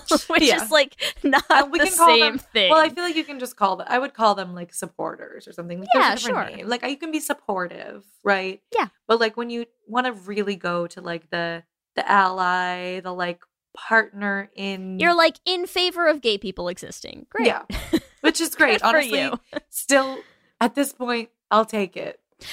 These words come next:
Speaker 1: I will take
Speaker 2: But
Speaker 1: it, but I think, but I feel like I, I enjoy the idea that the word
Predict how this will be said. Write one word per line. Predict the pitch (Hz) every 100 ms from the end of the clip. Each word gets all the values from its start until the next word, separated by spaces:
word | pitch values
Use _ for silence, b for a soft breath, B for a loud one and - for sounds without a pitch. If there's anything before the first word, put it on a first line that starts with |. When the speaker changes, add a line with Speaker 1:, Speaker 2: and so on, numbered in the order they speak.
| B
Speaker 1:
I | 381 392
will | 494 554
take | 370
Speaker 2:
But | 233 196
Speaker 1:
it, | 190 254
but | 311
I | 320
think, | - 359 349 -
but | 311 302
I | 311
feel | 370 403
like | 381 - -
I, | 269 285 277 -
I | 254 269 269 254 _ -
enjoy | 277 247 269 320
the | 370 370
idea | 277 202 208 202
that | 202
the | 196 -
word | 202 196 190